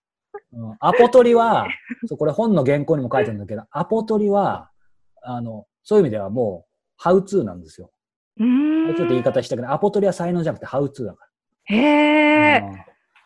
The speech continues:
Speaker 2: あ、ちょっとワクワクしてきました。
Speaker 1: そう。なので、<laughs> まあ、さっき一番最初に話したマインドとかもちろん大事だし、リサーチとか絶対必要なんだけど、アポ取りはただの手法。
Speaker 2: へー。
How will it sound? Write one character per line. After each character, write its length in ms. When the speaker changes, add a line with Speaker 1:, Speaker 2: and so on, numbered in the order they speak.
Speaker 2:
あ、 120
ち 100
ょ 20
っ 20
と 100
ワ 140
ク 100
ワ 80
ク 80
し 40
て 80
き 100
ま 120
し 80
た。 240
Speaker 1:
そ 80
う。 40
な 120
の 140
で、 340
<laughs> 40
ま 100
あ、 40
さ 120
っ 80
き 180
一 160
番 140
最 100
初 20
に 40
話 180
し 20
た 60
マ 200
イ 60
ン 40
ド 100
と 100
か 80
も 120
ち 100
ろ 60
ん 80
大 200
事 80
だ 100
し、 120
リ 100
サ 140
ー 40
チ 80
と 60
か 80
絶 240
対 140
必 120
要 60
な 120
ん 60
だ 80
け 80
ど、 340
ア 100
ポ 100
取 120
り 40
は 60
た 100
だ 100
の 80
手 400
法。 280
Speaker 2:
へ 40
ー。 180